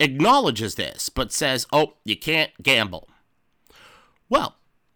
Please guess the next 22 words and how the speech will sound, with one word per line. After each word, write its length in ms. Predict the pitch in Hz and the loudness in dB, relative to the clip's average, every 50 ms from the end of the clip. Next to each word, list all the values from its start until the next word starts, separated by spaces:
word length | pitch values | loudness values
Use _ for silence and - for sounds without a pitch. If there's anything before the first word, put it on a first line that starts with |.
| - | -10
if 160 | - 135 - | -10 -10 -8
you 40 | 202 | -8
can't 360 | - - 330 359 359 - - | -8 -6 -6 -6 -6 -8 -6
gamble 440 | - 139 147 160 160 151 143 139 120 | -2 0 0 0 0 0 0 -2 -2
on 120 | 120 123 127 | -2 -2 -2
N 120 | 117 120 | -2 -2
F 160 | 120 - - | -4 -4 -4
L 240 | 127 127 131 127 120 | -4 -4 -2 -4 -4
games, 500 | 107 98 110 90 82 69 - - - - | -4 -4 -6 -6 -6 -12 -20 -18 -16 -12
Roger, 580 | 95 101 107 113 113 110 120 156 165 190 208 _ _ _ _ _ _ _ - - - _ | -6 -2 -2 0 0 -2 -2 -4 -4 -4 -6 _ _ _ _ _ _ _ -20 -20 -16 _
then 200 | - 135 151 139 | -2 -2 -2 0
why 220 | 139 151 196 254 285 | 0 2 2 2 2
did 200 | 285 208 139 120 | 0 -4 -4 -4
you 160 | 175 208 185 | -4 -2 -2
allow 460 | 151 139 131 131 135 120 107 104 104 - - - - - | -2 0 2 2 2 2 2 0 -4 -8 -14 -20 -20 -20
DraftKings 1040 | 101 - - 117 123 131 131 - - - - 156 147 139 135 135 135 135 131 120 107 | -14 -8 -4 -2 -2 -2 -2 -4 -10 -4 -2 0 0 0 -2 -4 -6 -6 -6 -6 -2
and 600 | 110 101 98 98 92 92 92 90 90 87 87 - | -2 -2 0 -2 -2 -4 -6 -6 -10 -12 -12 -12
sports 400 | - - - 147 139 139 139 - | -10 -2 0 0 0 0 -2 -6
books 440 | - - 139 143 139 135 131 - - | -8 0 2 2 2 2 0 -4 -6
and 140 | 113 113 131 | -4 -2 0
all 160 | 143 151 147 | 2 2 2
this? 220 | 147 160 143 - | 2 0 -4 -6